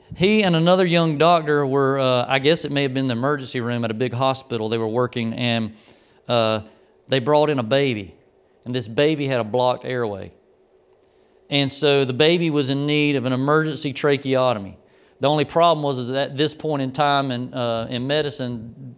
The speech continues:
that didn't exist for babies. All the tracheotomies were done, uh, I think, still with metal at that time, and, uh, it was too big. You couldn't do one on a baby. And so this baby was supposed to die. There's nothing that can be done,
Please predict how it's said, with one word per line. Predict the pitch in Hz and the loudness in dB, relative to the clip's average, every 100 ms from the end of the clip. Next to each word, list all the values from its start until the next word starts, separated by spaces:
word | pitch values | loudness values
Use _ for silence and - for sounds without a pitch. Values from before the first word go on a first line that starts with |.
| 135 | -6
that | 139 131 | -4 -2
didn't | 147 135 | -4 -4
exist | 127 120 147 139 | -6 -2 -2 -2
for | - | -6
babies. | 104 107 98 92 - - _ _ _ _ _ - | -4 -4 -4 -10 -16 -20 _ _ _ _ _ 0
All | 135 147 | 2 4
the | 135 | 2
tracheotomies | - 151 143 131 139 139 135 113 | 2 0 2 2 2 2 0 -4
were | 117 | -4
done, | 127 131 | -2 0
uh, | 123 123 117 110 | -2 0 2 2
I | |
think, | 110 131 | 0 -4
still | - 135 127 | -4 -2 -2
with | 98 | -2
metal | 117 135 139 135 | 0 2 2 0
at | 127 | -2
that | 131 131 | -4 -2
time, | 131 131 127 120 - _ _ | 0 0 0 -4 -16 _ _
and, | 123 123 120 113 | 0 2 2 0
uh, | 113 117 | 0 0
it | 131 | -4
was | 110 | -6
too | - 143 | -6 -4
big. | 120 135 98 85 - _ _ _ _ | 0 0 0 -6 -18 _ _ _ _
You | 120 | -12
couldn't | 117 143 127 | -6 -6 -4
do | 123 131 | -4 -2
one | 123 | -2
on | 113 | -4
a | 110 | -4
baby. | 117 113 101 90 _ _ _ _ - | -4 -4 -8 -16 _ _ _ _ -4
And | 143 131 | -4 0
so | 151 143 | 2 2
this | 151 123 | 0 2
baby | 151 160 156 | 4 4 4
was | 131 131 | 0 -2
supposed | 123 143 139 110 | -2 0 0 0
to | 117 | -2
die. | 123 117 92 - _ _ _ _ _ - | 0 2 -2 -8 _ _ _ _ _ -12
There's | 110 | -4
nothing | 143 147 151 | 0 0 0
that | 139 135 | -4 -4
can | 135 | -6
be | 123 | -4
done, | 120 143 147 139 135 | -2 0 0 -2 -6